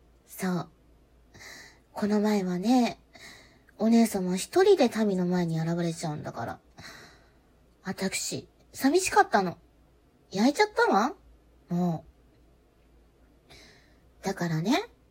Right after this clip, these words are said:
今回は、姉に黙って、こちらへ来たの。そう。内緒よ。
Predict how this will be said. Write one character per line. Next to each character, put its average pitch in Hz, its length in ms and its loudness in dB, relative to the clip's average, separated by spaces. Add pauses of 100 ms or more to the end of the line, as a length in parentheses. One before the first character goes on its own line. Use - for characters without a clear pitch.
(680)
今 190 260 -2
回 165 280 -4
は、 240 220 0 (1160)
姉 196 140 0
に 196 160 -2
黙 202 260 0
っ 294 40 0
て、 - 320 -6 (720)
こ 196 140 -4
ち 202 140 -4
ら 190 80 0
へ 185 100 -2
来 - 100 -10
た 262 140 0
の。 254 180 0 (880)
そ - 220 -12
う。 156 80 -12 (1160)
内 202 180 0
緒 330 160 -2
よ。 403 220 -2